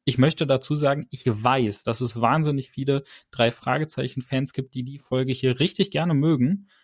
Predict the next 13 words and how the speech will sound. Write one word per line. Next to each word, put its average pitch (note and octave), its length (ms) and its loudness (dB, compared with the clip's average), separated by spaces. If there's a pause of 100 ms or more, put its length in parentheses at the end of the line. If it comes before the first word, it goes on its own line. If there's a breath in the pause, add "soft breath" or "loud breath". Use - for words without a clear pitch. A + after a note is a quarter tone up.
(160 soft breath)
Das B2+ 280 -2
ist - 220 -6
auch - 160 -6
okay, A#2+ 440 2
ne? D#3+ 220 2
Also B2 280 4
<laughs> - 560 0
dürft D#3 240 6
ihr B2 120 2
auch A#2 100 0
gerne B2+ 320 2
weiterhin D3 640 0
mögen. D#3 760 4